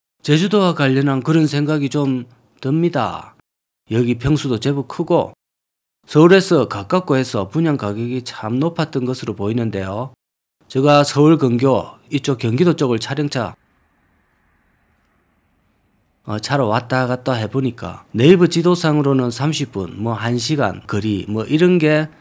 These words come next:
예, 출퇴근이나 금요일, 연휴 이런 때는, 아, 그런 뭐 가깝다는 의미가 무의미하더라고요.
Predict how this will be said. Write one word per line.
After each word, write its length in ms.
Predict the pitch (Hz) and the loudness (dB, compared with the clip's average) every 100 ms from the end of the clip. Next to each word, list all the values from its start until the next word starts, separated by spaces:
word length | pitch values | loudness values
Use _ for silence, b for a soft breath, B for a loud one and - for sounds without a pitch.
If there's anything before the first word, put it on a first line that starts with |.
| b b b | b b b
예, 260 | 104 101 98 | -8 -8 -8
출퇴근이나 880 | - 214 208 175 180 147 98 - - - | -6 -6 -4 -2 0 0 -2 -6 -12 -14
금요일, 540 | - 110 143 139 87 - 107 | -4 2 4 2 0 -4 -2
연휴 420 | 113 147 139 90 | 2 4 2 0
이런 260 | 147 190 190 | 0 0 0
때는, 480 | 175 127 151 110 87 | 0 0 -2 -4 -6
아, 280 | 107 110 123 | -8 -4 -4
그런 320 | 151 170 196 175 | 0 2 2 2
뭐 180 | 147 - - - | 0 -2 -10 -10
가깝다는 600 | 113 117 202 190 156 113 | -6 -2 0 4 4 4
의미가 500 | 113 139 170 104 85 | 2 2 2 0 -2
무의미하더라고요. 1000 | 101 113 156 175 165 160 139 107 90 90 | -4 -2 0 0 2 2 0 0 -6 -10